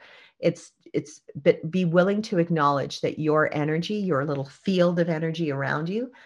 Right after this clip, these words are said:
is going to contribute to a space or not. And, or it can suck the energy out of the space. So how many of you have had what I call energy suckers in your space? We can have that with items and furniture. And I talked earlier about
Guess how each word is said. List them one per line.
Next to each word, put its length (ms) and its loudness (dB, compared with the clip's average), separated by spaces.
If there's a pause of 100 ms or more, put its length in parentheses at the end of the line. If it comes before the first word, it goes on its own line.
(360)
is 180 0
going 240 -2
to 80 -6
contribute 520 -6
to 140 -10
a 40 -2
space 540 -6
or 180 0
not. 420 -2 (760)
And, 260 0
or 240 6
it 80 2
can 160 -2
suck 480 -4
the 160 -4
energy 360 -6
out 120 -4
of 60 -10
the 60 -14
space. 400 -8
So 440 2
how 260 2
many 220 2
of 80 -2
you 180 2
have 120 0
had 340 -2 (140)
what 220 0
I 60 2
call 300 -4
energy 320 0
suckers 460 -4
in 100 -2
your 120 -4
space? 500 -4 (1200)
We 160 2
can 140 2
have 240 4
that 180 6
with 260 -4
items 520 0 (100)
and 180 -2
furniture. 680 -2 (540)
And 120 4
I 80 4
talked 360 0
earlier 460 2
about 380 0